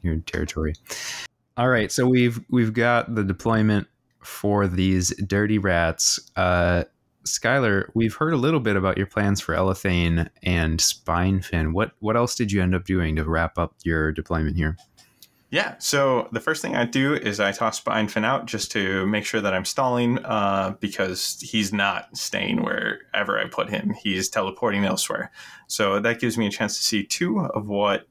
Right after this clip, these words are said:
Speaker 2: Davy's up to. Uh, the first one from Davy was that Skritter forward position, and that forward position is right where I wanted to riskily plant Elethane, um, to help me with Carve Path.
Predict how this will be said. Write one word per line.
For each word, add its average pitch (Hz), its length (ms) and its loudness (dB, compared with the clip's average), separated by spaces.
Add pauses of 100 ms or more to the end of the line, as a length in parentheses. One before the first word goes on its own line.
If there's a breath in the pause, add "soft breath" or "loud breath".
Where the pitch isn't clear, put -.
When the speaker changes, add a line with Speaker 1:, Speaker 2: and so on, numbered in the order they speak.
(140)
Speaker 2:
Davy's 101 340 -2
up - 160 -4
to. 170 300 -2 (420 loud breath)
Uh, 101 160 0
the 101 100 -4
first - 300 -6
one 113 320 0 (140)
from 107 320 -2
Davy 101 260 2
was 95 220 -2
that - 500 -4 (120)
Skritter 135 480 0
forward 113 420 0
position, - 360 -4
and 104 120 -2
that 226 180 -4
forward - 400 -4
position 107 440 -2
is 95 440 -2
right 110 480 -4 (160)
where 131 380 0
I 123 140 -2
wanted 120 420 -2
to 107 360 0
riskily 107 920 0
plant 104 380 -4
Elethane, 104 640 -2 (340 loud breath)
um, 98 400 -2
to 101 260 -2
help 98 300 -4
me 107 80 -4
with - 180 -6
Carve 101 380 -2
Path. - 320 -6